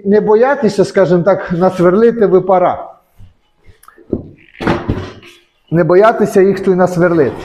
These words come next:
От тут вони насверлені, да? Ви бачите, що у вас все получається, получається, бачите, що, скажімо так, ну, і невеликий розход, бо дуже мало витікає П П У, ну, і не, не паритеся. Якщо бачите, що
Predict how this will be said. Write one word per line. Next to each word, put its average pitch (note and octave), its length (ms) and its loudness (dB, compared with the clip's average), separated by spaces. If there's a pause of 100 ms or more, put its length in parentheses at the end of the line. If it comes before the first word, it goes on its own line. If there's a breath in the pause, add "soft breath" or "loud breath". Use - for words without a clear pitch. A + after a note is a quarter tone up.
(360 loud breath)
От D3+ 160 -4
тут C4 180 0
вони G3 240 2
насверлені, B2 760 -2
да? F3 180 2
Ви D#3 120 0
бачите, E3+ 460 -2
що C3+ 180 -2
у - 20 2
вас D3+ 180 0
все - 240 -4
получається, C#3 840 0 (320 loud breath)
получається, D#3+ 680 0
бачите, D3 460 -2
що, C3 360 -2 (320 loud breath)
скажімо C#3+ 380 -2
так, D3+ 360 -2
ну, G3 160 0
і D3+ 40 -2
невеликий D#3 600 0
розход, - 560 -2 (280 loud breath)
бо C#3 380 2
дуже C#3+ 300 2
мало C3+ 320 2
витікає B2+ 560 0
П B2 160 -4
П - 160 -6
У, F3+ 220 4
ну, F#3 160 0
і D3 100 -2
не, D3 160 0 (120)
не D#3 160 2
паритеся. A2 640 -6
Якщо C3+ 260 0
бачите, A3 440 0
що D3+ 260 -2